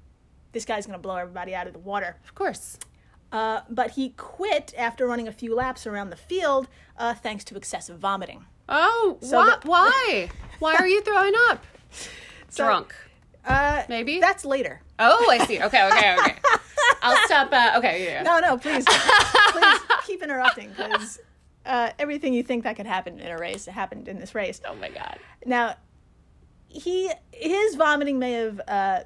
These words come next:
Speaker 1: it may have been something to do with the temperature.
Speaker 2: Okay, okay.
Speaker 1: Now, it's suggested the best running temperatures are generally forty-five to fifty degrees Fahrenheit, and experts say if temperatures are, like, around seventy degrees Fahrenheit, you should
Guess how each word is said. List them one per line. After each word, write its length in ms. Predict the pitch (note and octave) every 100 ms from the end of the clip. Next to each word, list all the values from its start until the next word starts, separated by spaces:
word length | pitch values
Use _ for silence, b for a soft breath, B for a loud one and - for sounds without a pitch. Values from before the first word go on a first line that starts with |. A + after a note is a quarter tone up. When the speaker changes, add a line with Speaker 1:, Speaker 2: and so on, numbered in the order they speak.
| -
Speaker 1:
it 340 | - A#3 - A3+
may 120 | B3+
have 120 | A3
been 140 | G3 G3
something 240 | A3 G3+
to 60 | F#3
do 120 | G3
with 120 | G3
the 60 | D#3+
temperature. 520 | - B3 C4 D4 D4 _ _
Speaker 2:
Okay, 260 | A#3 F#3+ E3 - _ _ -
okay. 200 | G3+ D#3+
Speaker 1:
Now, 240 | A#3 A3+
it's 180 | A3+ A3
suggested 560 | - A3+ G3 A3 G#3 G3
the 80 | G3
best 260 | G#3+ G#3
running 240 | G#3+ G#3 A3+
temperatures 480 | B3 A#3 A#3+ A3
are 120 | G3 E3+
generally 760 | F#3+ F#3+ F#3 F#3+ F#3+ F#3 F#3 b b b b b
forty-five 880 | _ _ A3 A3+ A#3 - A3+ G#3+ G#3+
to 80 | G#3+
fifty 400 | - - G#3+ C4
degrees 420 | C4 B3 C4+ C4+ -
Fahrenheit, 680 | C4+ C4 B3+ B3+ B3 B3
and 160 | A3+ F#3+
experts 440 | - G3+ - G3+ G3
say 300 | - G3 F#3+
if 100 | F#3+
temperatures 540 | - G3 F#3 F#3 F3+
are, 100 | F3
like, 200 | D#3+ -
around 280 | F#3+ E3 E3
seventy 540 | - - D#3 D#3+ G3 G#3
degrees 360 | G#3 G#3+ G#3+
Fahrenheit, 480 | - A3 A3 A3 A3+
you 160 | C#4+ B4
should 120 | D5+